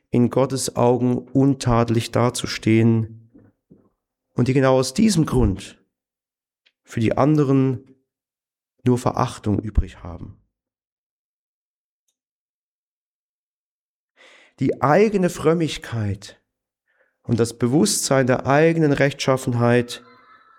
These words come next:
distanziert den Pharisäern,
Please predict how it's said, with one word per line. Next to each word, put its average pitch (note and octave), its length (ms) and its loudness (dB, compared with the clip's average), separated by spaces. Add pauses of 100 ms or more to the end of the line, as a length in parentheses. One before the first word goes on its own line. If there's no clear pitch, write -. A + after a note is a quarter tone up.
(540)
distanziert C#3 1000 -2 (480)
den - 120 -4
Pharisäern, A2+ 840 0